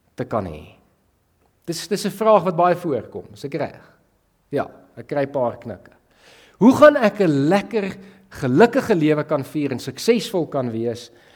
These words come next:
Uh, is 'n vraag wat so baie keer beantwoord probeer word. Ongelukkig so dikwels op maniere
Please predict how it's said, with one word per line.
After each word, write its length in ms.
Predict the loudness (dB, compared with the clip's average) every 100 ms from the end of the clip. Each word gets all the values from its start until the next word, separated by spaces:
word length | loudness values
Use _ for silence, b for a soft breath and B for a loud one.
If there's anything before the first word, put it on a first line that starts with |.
| b b b
Uh, 220 | -2 -2 0
is 120 | -2
'n 60 |
vraag 420 | -2 2 4 4 2
wat 160 | -2
so 240 | 0 4 6
baie 400 | 6 6 4 2
keer 460 | -2 0 0 -4 b b b b b _
beantwoord 580 | -2 2 0 2 0 0
probeer 440 | -8 -4 -4 -4
word. 220 | -8 -20 -20 _ _ _ _ _ _ _ _ _ _ _ _ _ 2
Ongelukkig 800 | 4 4 4 4 2 -2 -4 -10
so 280 | -4 6 8
dikwels 760 | 8 2 2 -4 -4 -4 -10 -18 -8
op 240 | -8 -6 -4
maniere 760 | -2 2 4 4 4 2 0